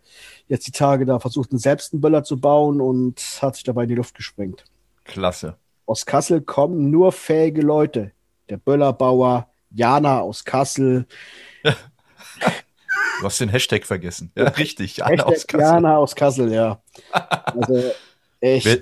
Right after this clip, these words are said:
Speaker 2: wer die nicht kennt, vielleicht verlinken wir die auch einfach mal in den Kommentaren.
Speaker 1: Ja,
Speaker 2: Äh, in
Speaker 1: irgend-,
Speaker 2: den Shownotes.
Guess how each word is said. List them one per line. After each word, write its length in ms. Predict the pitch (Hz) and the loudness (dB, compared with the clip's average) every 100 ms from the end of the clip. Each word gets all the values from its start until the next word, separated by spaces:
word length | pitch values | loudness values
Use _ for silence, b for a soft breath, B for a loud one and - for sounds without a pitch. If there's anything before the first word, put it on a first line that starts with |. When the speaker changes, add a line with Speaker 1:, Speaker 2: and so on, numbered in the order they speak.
| - | 2
Speaker 2:
wer 140 | 117 | 0
die 160 | 110 151 | 4 2
nicht 220 | 170 - | 2 2
kennt, 260 | - 139 - | 0 0 0
vielleicht 260 | 120 117 | 0 0
verlinken 460 | - 110 117 127 120 | 0 0 0 0 -2
wir 60 | |
die 100 | 104 | 0
auch 100 | 98 | -2
einfach 300 | 92 101 104 | -2 -2 -4
mal 200 | 95 90 | 0 0
in 60 | 90 | 0
den 100 | 87 | -4
Kommentaren. 640 | 82 87 80 82 80 90 110 | -4 -4 -4 -6 -6 -4 -2
Speaker 1:
Ja, 360 | 117 131 143 | 0 4 4
Speaker 2:
Äh, 40 | 139 | 6
in 60 | 127 | 6
Speaker 1:
irgend-, 100 | 120 | 6
Speaker 2:
den 80 | 104 | 2
Shownotes. 420 | 110 95 98 - | -4 -6 -8 -12